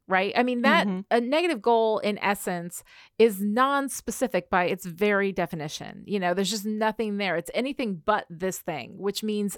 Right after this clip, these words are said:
Speaker 1: almost anything, right? So it's not specific. Um, it's just vague, you know? Um, she wants, she doesn't want things to change. She wants nothing to change. You know, well, the date's gonna change. Her mood is gonna change. The mileage on her car is gonna change.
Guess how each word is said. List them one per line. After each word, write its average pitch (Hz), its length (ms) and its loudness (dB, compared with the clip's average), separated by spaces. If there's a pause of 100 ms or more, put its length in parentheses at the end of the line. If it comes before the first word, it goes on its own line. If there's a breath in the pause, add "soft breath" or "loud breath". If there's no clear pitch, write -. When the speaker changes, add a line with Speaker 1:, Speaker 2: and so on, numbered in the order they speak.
Speaker 1:
almost 214 540 2
anything, 202 640 -4
right? 185 300 -4 (360 loud breath)
So 285 180 4
it's - 160 0
not 311 420 2
specific. 170 680 -4 (440 loud breath)
Um, 247 640 4
it's 254 200 4
just 349 200 0
vague, 226 640 -2
you 208 240 -2
know? 208 280 2
Um, 220 320 4
she 269 200 0
wants, 240 320 0
she 262 80 -2
doesn't 226 180 2
want 220 180 -2
things 226 180 -2
to 175 80 -8
change. 220 300 -6
She 214 100 -4
wants 185 220 -2
nothing 190 480 -4
to 220 120 -4
change. 208 720 -8
You 202 140 -4
know, 196 120 2
well, 220 80 0
the 214 120 2
date's 175 380 -2
gonna 151 220 -6
change. 160 280 -8
Her 185 80 -4
mood 185 260 0
is 160 80 -6
gonna 156 180 -6
change. 180 260 -6
The 185 80 -4
mileage 175 320 -2
on 156 100 0
her 151 60 -6
car 202 340 0
is 165 120 -2
gonna - 220 -12
change. - 340 -14